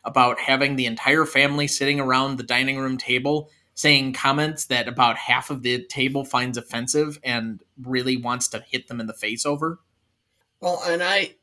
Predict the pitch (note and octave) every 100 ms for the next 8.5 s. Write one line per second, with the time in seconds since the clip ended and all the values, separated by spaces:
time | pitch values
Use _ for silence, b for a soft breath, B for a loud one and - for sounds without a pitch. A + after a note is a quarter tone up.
0 | _ D#3 D#3+ E3+ F#3 F3 D#3 D3 B2+ -
1 | D3+ D3 C3 A#2+ A#2 B2+ A#2+ A2 G#2 C3
2 | C3 B2+ A#2 - - B2+ A#2+ A#2 A#2 A#2
3 | A2 A#2 A2 G2+ - _ _ _ _ C#3
4 | B2+ - D3 A#2+ G#2+ - _ _ _ _
5 | D#3+ D3 - C3+ B2+ A#2+ A2+ A2 - F2
6 | - _ D3 - F#3+ - - _ _ _
7 | _ _ _ _ _ _ G3 F3 D3+ C3+
8 | C3+ A2 - - -